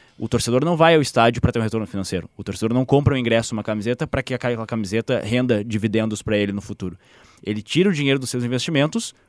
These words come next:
pra apostar no futebol como um prazer, como um lazer, como uma coisa que faz bem. E aí, numa outra, numa outra categoria, numa outra profundidade,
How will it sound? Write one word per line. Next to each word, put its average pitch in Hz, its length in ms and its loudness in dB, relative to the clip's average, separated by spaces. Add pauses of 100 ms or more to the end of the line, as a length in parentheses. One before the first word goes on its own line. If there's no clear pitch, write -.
(120)
pra 151 120 4
apostar 160 300 2
no 151 80 0
futebol 143 360 0
como 185 180 -2
um 196 60 -4
prazer, 123 420 2
como 110 200 -2
um 123 100 2
lazer, 120 360 2
como 139 140 -4
uma 135 100 -2
coisa 131 240 0
que - 80 -18
faz 143 200 2
bem. 120 200 2 (640)
E 123 140 4
aí, 107 160 2
numa 147 300 2
outra, 110 460 0 (240)
numa 104 280 -4
outra 107 500 -2 (300)
categoria, 107 580 -4
numa 113 160 -2
outra 107 220 -2
profundidade, 104 840 -4